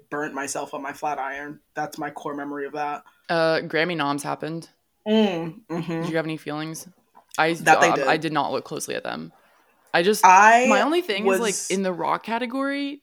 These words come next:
Speaker 2: they keep pretending, like, rock music doesn't exist anymore, and I'm like, "Y'all."
Speaker 1: Yeah, I, uh, shout out to Olivia Rodrigo, Ballad of a Homeschool Girl, nominated for a rock Grammy, <laughs> which is
Speaker 2: Mm.
Speaker 1: incredible. <laughs> Incredible. Shout out Paramore, nominated
Speaker 2: Yes.
Speaker 1: for rock
Speaker 2: Yeah.
Speaker 1: Grammys.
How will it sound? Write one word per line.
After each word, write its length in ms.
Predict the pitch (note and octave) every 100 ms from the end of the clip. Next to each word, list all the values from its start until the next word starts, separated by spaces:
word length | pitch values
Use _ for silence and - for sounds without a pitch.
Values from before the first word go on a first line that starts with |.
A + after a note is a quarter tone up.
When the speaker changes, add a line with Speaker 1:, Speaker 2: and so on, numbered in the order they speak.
| -
Speaker 2:
they 120 | G#3+
keep 220 | - A#3+
pretending, 580 | E4+ C4 E3+ E3+ D#3+ D3+
like, 180 | C#3+ C#3+
rock 220 | D3 -
music 300 | D#3+ D#3 C#3+
doesn't 240 | C#3+ D#3
exist 360 | D3 C#3+ - -
anymore, 320 | D3 C#3+ -
and 140 | - -
I'm 100 | -
like, 360 | - - - _ _ _
"Y'all." 440 | D#3 - - E3+ _ _ _ _ _ _ _ _
Speaker 1:
Yeah, 440 | G3+ G#3+ G#3 G3 - -
I, 400 | G3 G#3+ B3 B3+
uh, 140 | G#3 -
shout 220 | - G#3
out 100 | B3+
to 80 | C#4
Olivia 240 | B3 G#3
Rodrigo, 580 | F#3 E3+ E3+ E3+ F#3 F#3 _ _ -
Ballad 260 | E3+ E3
of 80 | E3+
a 40 | E3
Homeschool 360 | D#3+ D#3 F3+
Girl, 180 | F#3 F#3+
nominated 440 | F3+ F3+ F#3 F3+
for 120 | F#3 F3+
a 40 |
rock 240 | F3 F3 F#3+
Grammy, 340 | G3 A3+ A#3+ -
<laughs> 100 | B3
which 140 | F#3 E3
is 180 | D3 C#3
Speaker 2:
Mm. 300 | E3 G#3 F#3+
Speaker 1:
incredible. 800 | - - D#3 E3+ G3+ C#4 C#4+ - _ - -
<laughs> 280 | - -
Incredible. 680 | G#3+ G#3+ G#3 F3+ F3+ G3 G#3 -
Shout 200 | G3 G3
out 120 | G3
Paramore, 640 | F3+ E3+ F3+ G#3 A3+ A#3 A#3
nominated 400 | G#3+ A3 A3 -
Speaker 2:
Yes. 80 |
Speaker 1:
for 100 | -
rock 220 | A3 A3 A#3
Speaker 2:
Yeah. 300 | A3+ A3+ A#3
Speaker 1:
Grammys. 280 | B3+ -